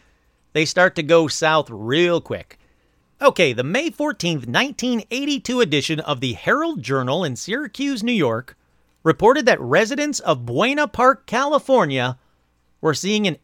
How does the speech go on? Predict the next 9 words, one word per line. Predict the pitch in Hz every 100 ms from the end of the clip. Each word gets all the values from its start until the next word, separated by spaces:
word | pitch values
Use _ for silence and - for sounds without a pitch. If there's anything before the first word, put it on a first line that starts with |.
| -
eight-foot-tall, | 226 302 - 247 - 175 185 190 180
hairy | - - 247 277 277
man-like | 226 214 214 180 185 202 131
monster | 170 180 139 - 123 110 _ _ _ _ _ _ _ -
coming | 175 185
out | 165 151
of | 139
their | 135
sewers. | - 113 90 73 -